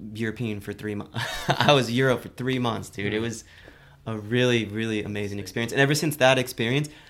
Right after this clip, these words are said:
Speaker 1: I, I met people still to this day that I'm, like, like this with, you know.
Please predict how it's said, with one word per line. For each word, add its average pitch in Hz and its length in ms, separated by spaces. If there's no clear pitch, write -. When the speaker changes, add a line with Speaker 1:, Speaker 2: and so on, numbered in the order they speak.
Speaker 1:
I, - 280
I - 20
met - 420
people 123 320
still 131 220
to 131 120
this 104 180
day 110 400
that 98 120
I'm, 101 200
like, 95 340
like 101 280
this 104 260
with, - 240
you 98 140
know. 87 240